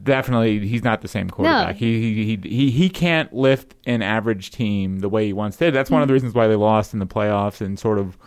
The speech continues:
Speaker 1: were bad against a lot of the good teams. When they played the Ravens, the, the, they got their butts kicked <laughs> uh, in, in that Sunday night against the Ravens. So he's, he's not the same quarterback. The, you're, you're definitely right about that.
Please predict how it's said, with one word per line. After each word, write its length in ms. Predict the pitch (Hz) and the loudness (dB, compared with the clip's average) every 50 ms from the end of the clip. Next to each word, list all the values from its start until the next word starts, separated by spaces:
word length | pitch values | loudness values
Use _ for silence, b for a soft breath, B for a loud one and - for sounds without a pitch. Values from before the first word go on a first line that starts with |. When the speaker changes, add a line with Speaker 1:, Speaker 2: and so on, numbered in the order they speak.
| B B B - | B B B -4
Speaker 1:
were 120 | 110 113 | -2 0
bad 300 | 95 113 120 143 156 139 | 2 2 2 4 2 2
against 260 | 127 117 113 110 - | 2 2 0 -2 -2
a 20 | 107 | -2
lot 160 | 104 104 104 107 | 0 2 2 2
of 40 | |
the 60 | 101 98 | 0 0
good 120 | 104 92 | -2 -2
teams. 220 | - 139 139 110 | -2 -2 -2 -2
When 80 | 110 117 | 0 0
they 80 | 143 180 | 0 2
played 200 | 214 202 175 131 | 2 0 2 2
the 80 | 110 | 2
Ravens, 520 | 107 113 127 170 160 113 104 95 104 104 104 | 4 4 4 4 2 2 0 -2 -2 -2 -2
the, 140 | 104 98 | -2 -2
the, 180 | 92 87 90 98 | -2 -4 -6 -8
they 220 | 87 - 65 107 | -8 -6 -6 -4
got 160 | 113 131 110 104 | -2 -2 -2 -2
their 80 | 98 | 0
butts 260 | - 120 127 143 - | 0 0 0 0 -2
kicked 420 | - - 101 87 92 - - - - | -6 -8 -6 -6 -6 -8 -8 -8 -6
<laughs> 600 | - - 107 - - - - - - - - - | -4 -4 -4 -6 -8 -16 -18 -18 -18 -20 -12 -4
uh, 60 | 110 | -2
in, 160 | 110 113 113 104 110 107 78 | 0 0 0 0 -2 -2 -2
in 100 | 92 107 | -2 0
that 180 | 110 110 - | 0 0 0
Sunday 220 | - 127 113 110 107 | 0 0 0 0 0
night 180 | 104 104 95 | 0 -2 -2
against 280 | 104 104 107 98 98 - | -2 -2 -2 -2 -2 -4
the 100 | 107 95 | -4 -2
Ravens. 480 | 95 107 113 110 95 78 58 87 95 - | 0 0 0 0 -2 -4 -6 -8 -4 0
So 140 | 131 123 | 2 2
he's, 120 | 139 147 135 | 4 4 4
he's 200 | 156 165 165 170 | 2 2 2 2
not 160 | 180 165 - | 0 0 0
the 80 | 107 104 | -2 -6
same 180 | - 101 95 | -4 -4 -4
quarterback. 480 | 87 - 98 87 73 - - 62 76 - | -4 -4 -4 -6 -6 -8 -10 -12 -8 -4
The, 240 | - 104 64 62 107 | -4 -4 -2 -2 -2
you're, 160 | 104 104 101 - | -2 -2 0 0
you're 120 | 110 110 98 | -2 -2 -2
definitely 400 | 90 - 113 101 101 101 95 92 | 0 -2 -2 -2 -2 -4 -6 -6
right 200 | 87 80 80 85 | -6 -6 -8 -8
about 280 | 78 76 78 78 - | -8 -8 -10 -12 -12
that. 260 | - - - - - | -12 -12 -10 -10 -12